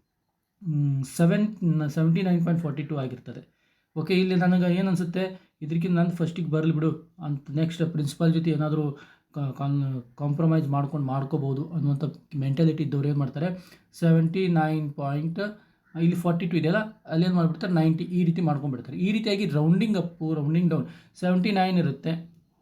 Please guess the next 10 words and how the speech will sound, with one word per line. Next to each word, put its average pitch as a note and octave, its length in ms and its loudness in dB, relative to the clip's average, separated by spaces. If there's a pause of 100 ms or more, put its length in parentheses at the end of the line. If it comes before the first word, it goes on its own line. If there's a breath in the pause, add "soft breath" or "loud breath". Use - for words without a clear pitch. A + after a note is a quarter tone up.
(600)
ಆ, D#3+ 40 0
ಸೆವೆಂಟಿ E3+ 340 4
ನೈನ್ F#3 240 0
ಪಾಯಿಂಟ್ F3+ 340 0
ಫಾರ್ಟಿ E3 320 -2
ಏಟ್ F3 220 2
ಇರುತ್ತೆ, - 460 -4
ಅದನ್ನು F3+ 240 0
ಸೆವೆಂಟಿ E3+ 400 4
ನೈನ್, F3 280 2